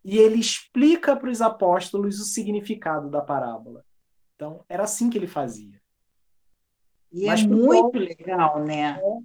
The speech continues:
Speaker 2: Muito legal, porque é, é, quando ele diz que o homem semeava lá e cá e tal, a gente mesmo, eu sempre gosto de falar isso, e, e, e sempre o, a, a minha maneira de ver isso,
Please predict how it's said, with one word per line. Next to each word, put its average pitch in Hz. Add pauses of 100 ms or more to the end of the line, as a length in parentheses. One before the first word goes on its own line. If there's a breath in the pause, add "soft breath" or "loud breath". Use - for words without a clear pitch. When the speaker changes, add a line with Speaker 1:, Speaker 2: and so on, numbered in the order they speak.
(120)
Speaker 2:
Muito 247
legal, 202
porque 185 (420)
é, 165
é, 160
quando 214
ele 202
diz 208
que -
o 170
homem 185
semeava 170
lá 170
e 165 (120)
cá 170
e 330 (100)
tal, 214
a 190
gente 254
mesmo, 196
eu 180
sempre 262
gosto 190
de 170
falar 165
isso, 147 (680)
e, 147
e, 170
e 170
sempre 226
o, 185
a, 156
a 175
minha 202
maneira 190
de 160
ver 170
isso, 165